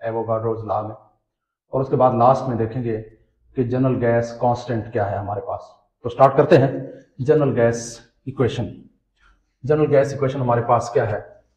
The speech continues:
देखें, पीवी is equal to एनआरटी, ये एक equation है। इस equation को हम general gas equation कहते हैं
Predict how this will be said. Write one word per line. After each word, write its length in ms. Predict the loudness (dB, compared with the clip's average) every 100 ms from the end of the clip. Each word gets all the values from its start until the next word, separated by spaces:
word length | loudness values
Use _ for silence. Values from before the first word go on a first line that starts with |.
| _ _ -8
देखें, 320 | -2 0 -2 -4 -10
पीवी 720 | -4 -2 -2 -2 -2 -4 -10 -14 -18 -18 -18 -18 -8 -2
is 100 | -2
equal 320 | 0 -2 0
to 100 | 0 0 -4 -2
एनआरटी, 1200 | 2 2 2 -2 -10 -18 0 6 6 6 0 -4 -4 -6 -14 -20 _ -8
ये 180 | -4 -2 -2
एक 160 | -4 -4
equation 380 | -4 -2 0 2
है। 340 | 2 0 -8 -18 -20 _
इस 200 | -8 -6
equation 380 | -6 -4 -4 -4
को 200 | 0 2
हम 180 | 2 -2 -4 -12 -18 _ -8
general 400 | 2 4 6 4
gas 720 | 4 4 2 0 -4 -12 -14 -12
equation 420 | -4 -4 -4 -4
कहते 260 | -2 2 0
हैं 320 | 0 -8